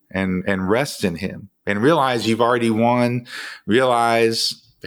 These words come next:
he, he's weeping with you when people betray you and do awful things. He's there. He, he's not saying it's right,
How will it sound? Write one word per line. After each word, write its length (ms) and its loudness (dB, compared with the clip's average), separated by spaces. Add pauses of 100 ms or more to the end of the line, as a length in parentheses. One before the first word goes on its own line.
he, 300 0
he's 300 0
weeping 420 0
with 220 2
you 120 0
when 140 2
people 260 0
betray 400 0
you 400 0 (840)
and 360 2
do 240 2
awful 380 2
things. 760 -2
He's 300 0
there. 440 2
He, 300 0
he's 240 -2
not 240 -2
saying 280 0
it's 160 -4
right, 280 0